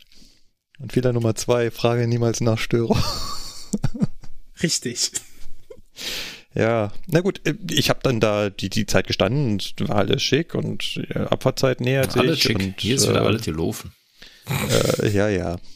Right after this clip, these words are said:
Speaker 1: man, man hört meine Herkunft. Und, ähm, ich schmeiß halt die Maschine wieder an und alles läuft, Bremsprobe, Heizung rein, alles gut.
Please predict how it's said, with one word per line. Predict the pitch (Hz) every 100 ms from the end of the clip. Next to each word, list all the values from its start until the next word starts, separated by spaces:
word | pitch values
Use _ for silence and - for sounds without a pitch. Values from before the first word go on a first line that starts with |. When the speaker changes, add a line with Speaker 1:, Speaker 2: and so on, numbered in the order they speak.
| -
Speaker 1:
man, | 117 110 110
man | 107
hört | 107 -
meine | 107 104
Herkunft. | 101 - 98 98 - - - -
Und, | 131 117 113 117 117 117 -
ähm, | 110 110 110 120
ich | 123
schmeiß | - 131 -
halt | 127
die | 104
Maschine | 95 - 110 101
wieder | 92 95
an | 110 117 117 110
und | 98 95 - -
alles | 104 -
läuft, | - - 110 -
Bremsprobe, | - 107 - 104 101 101 101 107 - - - _ _ _ _ _ _ _ - -
Heizung | 107 - 101
rein, | 98 101 107 104
alles | 107 113 -
gut. | 110 110 110 - -